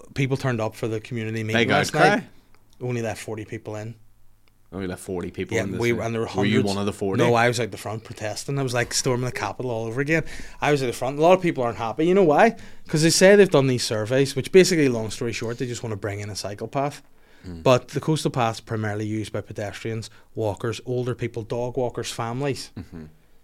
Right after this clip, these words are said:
Speaker 1: And if they just bring in a cy-, it'll just be, the cyclists will just come, shoo, you know, it'd be dangerous.
Speaker 2: But is the cycle path not separate from the walking path?
Speaker 1: Yes, but are you gonna be able to tell all dogs, "Hey, by the way, mister, you don't walk across that line"?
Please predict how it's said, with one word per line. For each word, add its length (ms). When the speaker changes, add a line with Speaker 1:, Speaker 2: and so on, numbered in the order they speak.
Speaker 1:
And 120
if 60
they 80
just 180
bring 160
in 80
a 60
cy-, 160
it'll 100
just 220
be, 300
the 60
cyclists 420
will 60
just 140
come, 120
shoo, 280
you 80
know, 60
it'd 100
be 80
dangerous. 560
Speaker 2:
But 360
is 200
the 80
cycle 260
path 240
not 180
separate 520
from 160
the 60
walking 360
path? 380
Speaker 1:
Yes, 380
but 260
are 40
you 100
gonna 180
be 120
able 160
to 60
tell 340
all 260
dogs, 500
"Hey, 140
by 200
the 80
way, 140
mister, 320
you 80
don't 160
walk 160
across 220
that 160
line"? 320